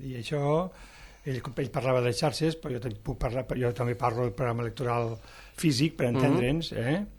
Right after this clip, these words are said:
Speaker 1: Que és molt personalitzat, molt més, molt més, eh, actual, molt més actual, molt més concret, perquè els altres tot era fer volar coloms, en certa manera, era, era molt genèric, molt, molt genèric, molt genèric. A mi em semblava que venien,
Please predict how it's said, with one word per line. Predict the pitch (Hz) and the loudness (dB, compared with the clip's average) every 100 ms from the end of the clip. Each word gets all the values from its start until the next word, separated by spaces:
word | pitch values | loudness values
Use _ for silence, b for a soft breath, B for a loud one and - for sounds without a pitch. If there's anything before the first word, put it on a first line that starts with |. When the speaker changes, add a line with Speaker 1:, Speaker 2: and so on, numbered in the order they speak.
| B B | B B
Speaker 1:
Que | - | -12
és | 117 | -4
molt | 127 | -4
personalitzat, | 107 107 120 120 110 123 123 | -4 -6 -2 -4 -2 0 2
molt | 120 123 120 | 2 0 0
més, | 120 117 - - B B B B - | -2 -4 -8 -12 B B B B -10
molt | 131 120 | -4 -2
més, | 123 120 110 | 0 0 -2
eh, | 127 | -2
actual, | 135 139 - 143 120 135 165 - | 0 -2 2 4 6 4 -2 -10
molt | 143 123 | -6 -4
més | 120 | -2
actual, | 123 123 127 120 123 | -2 0 2 2 2
molt | 127 127 | 2 0
més | 131 - | 0 -2
concret, | - 123 143 131 131 131 - B B B B B B B - | -2 -2 2 4 4 2 -16 B B B B B B B -12
perquè | 120 127 | -6 -4
els | 117 | -2
altres | 123 113 143 - | -2 0 -2 -2
tot | 135 131 | -2 0
era | 127 | 2
fer | 135 | 4
volar | 131 131 | 4 4
coloms, | 113 123 147 117 104 | 2 4 4 4 -4
en | 123 117 | -8 -4
certa | 127 139 | -4 -2
manera, | 117 123 131 127 139 | -2 0 2 2 2
era, | 123 | 2
era | - 131 117 | 0 0 2
molt | 131 | 2
genèric, | 117 127 131 143 | 2 2 4 4
molt, | 120 143 | 4 4
molt | 139 127 | 6 6
genèric, | 139 143 139 147 - - B B B B - | 4 4 4 0 -8 -18 B B B B 0
molt | 143 | 2
genèric. | 120 139 139 147 | 4 4 6 6
A | 143 | 6
mi | |
em | 147 | 6
semblava | 160 135 139 143 | 6 6 6 8
que | |
venien, | 139 135 139 143 | 6 8 6 4